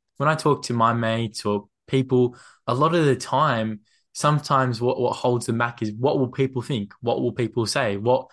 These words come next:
how will I do?" You know, what, how have you been able to, to get over that? Or was that a thing that was never really a factor? What's the go there?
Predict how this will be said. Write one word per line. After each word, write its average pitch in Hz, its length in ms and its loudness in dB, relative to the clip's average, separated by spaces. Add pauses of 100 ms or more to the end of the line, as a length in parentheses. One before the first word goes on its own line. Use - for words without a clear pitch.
(120)
how 123 240 2
will 120 160 2
I 117 120 2
do?" 135 180 -2
You 110 160 -2
know, 135 180 -6 (260)
what, 185 280 2 (160)
how 180 220 2
have 170 200 0
you 147 140 2
been 135 180 0
able 131 260 2
to, 131 100 -2 (120)
to 123 100 0
get 113 220 0
over 113 220 0
that? 147 220 2
Or 117 180 2
was 123 160 0
that 147 140 0
a 131 40 -4
thing 131 280 -4
that 117 200 -6 (460)
was 120 280 2
never 123 220 2
really 120 360 2
a - 20 -2
factor? 135 340 -4
What's 117 280 -4
the 110 100 -6
go 107 180 -4
there? 107 320 -6